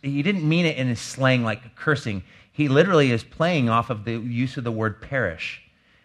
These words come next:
Where else do we see that word perish? John three sixteen, "For God so loved the world that he gave his only begotten Son, that whoever believes in him should not" what?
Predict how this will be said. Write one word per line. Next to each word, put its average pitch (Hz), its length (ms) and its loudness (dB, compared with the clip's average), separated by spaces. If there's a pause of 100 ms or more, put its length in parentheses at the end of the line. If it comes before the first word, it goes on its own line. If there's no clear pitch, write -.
(160)
Where 190 180 6
else 214 140 4
do 147 60 -8
we 131 100 0
see 120 180 -6
that 104 180 0
word 101 220 -2
perish? 82 440 -8
John 120 240 0
three 139 140 -6
sixteen, 120 420 -6
"For 113 120 -8
God 123 200 4
so 127 120 -10
loved 120 180 0
the 117 60 -4
world 120 180 0
that 113 80 -2
he 113 60 -2
gave 127 240 0
his 113 100 -4
only 127 160 0
begotten 120 400 2
Son, 131 220 -2
that 120 80 -2
whoever 120 260 0
believes 127 400 -2
in 143 80 0
him 131 160 0
should 110 220 -8
not" 110 240 0
what? 98 260 -4